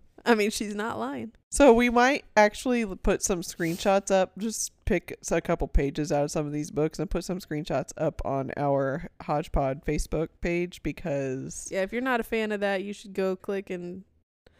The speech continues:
Speaker 2: Or I
Speaker 1: like
Speaker 2: guess
Speaker 1: that
Speaker 2: I'll
Speaker 1: page.
Speaker 2: do it because you're not on
Speaker 1: The
Speaker 2: Facebook.
Speaker 1: Hodgepod, right?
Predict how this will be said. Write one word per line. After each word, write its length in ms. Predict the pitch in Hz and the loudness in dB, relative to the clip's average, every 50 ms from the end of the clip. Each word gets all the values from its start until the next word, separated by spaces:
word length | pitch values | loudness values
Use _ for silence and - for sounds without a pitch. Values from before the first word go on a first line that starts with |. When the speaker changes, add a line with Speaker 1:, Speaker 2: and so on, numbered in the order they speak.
| _ _ _ | _ _ _
Speaker 2:
Or 200 | 170 175 160 - | 6 8 8 10
I 60 | - 170 | 10 8
Speaker 1:
like 60 | 185 | 10
Speaker 2:
guess 160 | 190 190 190 202 | 12 10 10 10
Speaker 1:
that 100 | 175 - | 10 12
Speaker 2:
I'll 200 | 185 185 190 185 | 12 12 12 12
Speaker 1:
page. 60 | 175 | 12
Speaker 2:
do 200 | 175 170 170 170 | 10 10 10 10
it 160 | 165 156 120 | 10 10 8
because 340 | 151 165 - 170 165 147 143 | 4 0 2 2 0 0 0
you're 100 | 151 151 | -2 -2
not 160 | 147 143 139 | -2 -2 -2
on 60 | 139 175 | 0 2
Speaker 1:
The 60 | 185 | 2
Speaker 2:
Facebook. 480 | 185 190 185 185 - 175 170 180 175 | 2 2 2 2 0 0 0 -2 -2
Speaker 1:
Hodgepod, 320 | - 180 170 151 147 170 180 - - | -4 -4 -2 -2 -4 -6 -10 -14 -10
right? 340 | 196 165 170 180 190 - | -8 -6 -4 -4 -6 -8